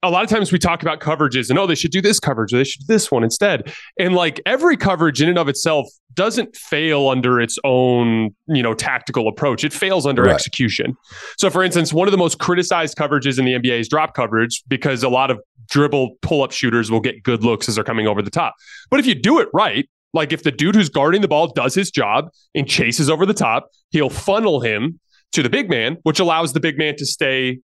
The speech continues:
Speaker 1: in a position where he can guard the roll man and the ball handler. If it's done properly, it does work.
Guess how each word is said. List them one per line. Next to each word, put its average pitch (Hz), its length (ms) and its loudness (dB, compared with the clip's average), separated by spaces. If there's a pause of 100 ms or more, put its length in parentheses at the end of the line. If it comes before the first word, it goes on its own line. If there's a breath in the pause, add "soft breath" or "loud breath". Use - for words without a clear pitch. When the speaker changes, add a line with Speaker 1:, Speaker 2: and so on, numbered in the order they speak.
(120)
Speaker 1:
in 147 100 -2
a 143 40 0
position 143 360 0
where 135 80 4
he 123 80 0
can 143 140 -2
guard 131 220 0
the 131 80 -2
roll 127 240 2
man 120 280 0
and 123 240 -2
the 113 40 0
ball 175 200 2
handler. 107 360 -4 (340 loud breath)
If 285 240 0
it's - 220 0
done 208 420 0
properly, 139 800 0
it 277 140 0
does 330 280 2
work. 107 260 -2